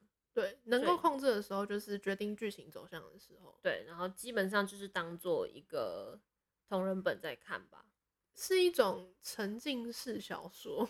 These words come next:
Speaker 2: 对，对，对。
Speaker 1: 就你，你去，你看那个文字吸收还蛮重要的。
Speaker 2: 对，然后而且它是，它是，它同人，你可以解释一下同人吗？
Speaker 1: 哦，同人。
Speaker 2: 何谓同人？
Speaker 1: 何谓同人？其实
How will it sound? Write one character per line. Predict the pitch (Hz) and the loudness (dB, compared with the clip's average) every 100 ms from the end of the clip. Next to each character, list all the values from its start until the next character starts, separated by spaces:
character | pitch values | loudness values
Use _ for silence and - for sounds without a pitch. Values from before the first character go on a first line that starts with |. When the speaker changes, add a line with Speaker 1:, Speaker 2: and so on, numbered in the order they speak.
| - | -2
Speaker 2:
对， | 208 | -4
对， | 190 170 | 2 2
对。 | 170 180 | 2 4
Speaker 1:
就 | 349 | 4
你， | 339 208 | 4 2
你 | 214 220 220 | 0 0 0
去， | 285 302 | -6 -4
你 | 262 | 0
看 | 277 | 0
那 | 349 | 0
个 | 302 262 | 4 6
文 | 233 208 220 | 6 4 2
字 | 240 285 262 214 196 - | -8 -4 -4 -4 -10 -14
吸 | - 226 | -8 -6
收 | 220 202 | 0 0
还 | 208 202 | 0 -2
蛮 | 143 139 | -8 -6
重 | - 165 151 | -2 -2 -4
要 | 151 - _ | -10 -12 _
的。 | 180 | -2
Speaker 2:
对， | 156 - - _ _ | -2 -2 -16 _ _
然 | 208 | -2
后 | 220 233 226 | 2 2 2
而 | - | 2
且 | 233 233 | 0 0
它 | 220 233 | 0 0
是， | 247 240 - | 0 -2 -6
它 | - 269 | -4 -4
是， | 277 247 _ _ _ | -4 -12 _ _ _
它 | 247 254 247 _ _ _ - _ _ _ _ | -6 -6 -6 _ _ _ -20 _ _ _ _
同 | - 196 262 | 0 4 6
人， | 202 | 4
你 | 202 | 6
可 | 196 | 4
以 | 294 | 4
解 | 185 | 2
释 | 175 214 | -2 -4
一 | |
下 | 190 196 | 0 0
同 | 202 85 214 | 0 -6 -8
人 | - | -10
吗？ | 180 196 196 _ _ _ _ _ _ | -10 -12 -14 _ _ _ _ _ _
Speaker 1:
哦， | - 233 _ | -14 -14 _
同 | 226 226 | -2 4
人。 | |
Speaker 2:
何 | 196 247 | 4 8
谓 | 277 202 | 6 6
同 | - 151 113 | -2 -6 -4
人？ | 160 - 185 - | -6 -6 -10 -12
Speaker 1:
何 | 254 262 | -6 -4
谓 | 285 | -4
同 | 269 220 202 | -6 -8 -8
人？ | 190 - | -8 -12
其 | - 320 | -10 -2
实 | 359 349 | -2 -2